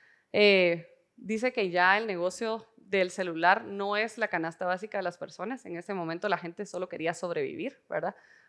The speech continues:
Comer, tomarse sus medicinas y quedarse en casa. Entonces, ya no era la telefonía, eh, lo importante. Entonces, como les conté que, pues, en la época que yo empecé a emprender, no había muchos programas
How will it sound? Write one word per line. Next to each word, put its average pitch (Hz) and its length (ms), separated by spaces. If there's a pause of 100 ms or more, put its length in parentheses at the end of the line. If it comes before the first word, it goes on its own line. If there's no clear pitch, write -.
(100)
Comer, 202 560
tomarse 185 480
sus 214 140
medicinas 208 680
y 165 100
quedarse - 320
en 190 80
casa. 233 280
Entonces, 233 520 (420)
ya 202 240
no 220 200
era 240 380
la 180 240
telefonía, 175 840
eh, 185 120
lo 180 140
importante. - 600 (1300)
Entonces, 294 480
como 262 440
les 247 160
conté 214 280
que, 269 100
pues, - 460
en 202 280
la 180 120
época 233 260
que 208 140
yo 180 60
empecé 196 280
a 214 40
emprender, 220 500
no 233 100
había 214 240
muchos 220 340
programas 175 840